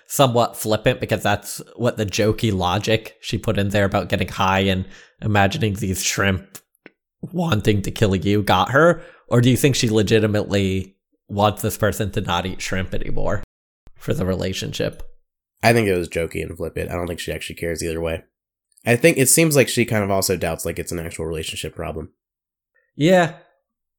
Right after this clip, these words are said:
Speaker 2: All right. You wanna get into the third segment?
Speaker 1: Yeah, let's do it.
Speaker 2: All right. So this is a fan-submitted third segment,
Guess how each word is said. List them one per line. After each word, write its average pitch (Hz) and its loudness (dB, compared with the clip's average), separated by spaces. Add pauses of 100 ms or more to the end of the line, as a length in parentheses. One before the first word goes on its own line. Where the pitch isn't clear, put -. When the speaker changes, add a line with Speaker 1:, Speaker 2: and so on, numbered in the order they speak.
(960)
Speaker 2:
All 151 6
right. 202 6
You 120 -2
wanna 123 0
get 123 4
into 117 0
the 113 2
third 120 2
segment? 135 2 (1200)
Speaker 1:
Yeah, 123 0
let's 123 0
do 120 2
it. 135 0 (1120)
Speaker 2:
All 107 2
right. - -4 (720)
So 127 6 (120)
this 156 4
is 160 0
a 127 6
fan-submitted 127 2
third 98 2
segment, 113 0